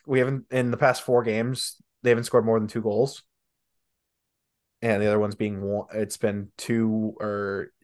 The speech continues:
it was one against the Panthers, two against Dallas, w-, zero against Carolina, one against Minnesota.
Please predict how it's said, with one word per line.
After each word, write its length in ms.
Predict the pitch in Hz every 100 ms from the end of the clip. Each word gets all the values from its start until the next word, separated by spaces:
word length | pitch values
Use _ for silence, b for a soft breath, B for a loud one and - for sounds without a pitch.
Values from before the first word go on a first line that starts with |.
| _ -
it 40 |
was 120 | 110
one 160 | 107 110
against 180 | 107 -
the 40 |
Panthers, 500 | 110 104 104 101 95
two 320 | - - 110
against 280 | 104 101 -
Dallas, 680 | 101 98 101 101 135 - -
w-, 720 | - 107 107 104 104 98 101
zero 300 | 107 117 113
against 220 | 110 104 -
Carolina, 400 | 104 101 101 101
one 160 | 95
against 180 | 92 -
Minnesota. 500 | 90 80 82 -